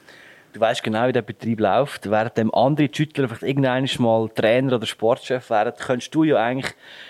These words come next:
deine Karriere dann nach der Karriere da auf der Geschäftsstelle ins Auge fassen.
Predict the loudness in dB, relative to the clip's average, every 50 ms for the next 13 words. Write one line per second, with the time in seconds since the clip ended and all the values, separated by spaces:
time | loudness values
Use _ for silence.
0 | -20 -20 _ -6 -2 -2 -2 -2 0 0 0 2 2 2 2 0 2 0 0 0
1 | 0 0 0 0 0 0 0 -2 -4 -4 -2 0 0 2 2 2 2 2 2 2
2 | 2 2 2 2 0 -2 -6 -8 -8 -6 -4 -2 -2 -2 -4 -6 -4 0 0 0
3 | 0 0 0 0 -2 -2 -2 -4 -4 -4 -4 -4 -8 -12 -14 -14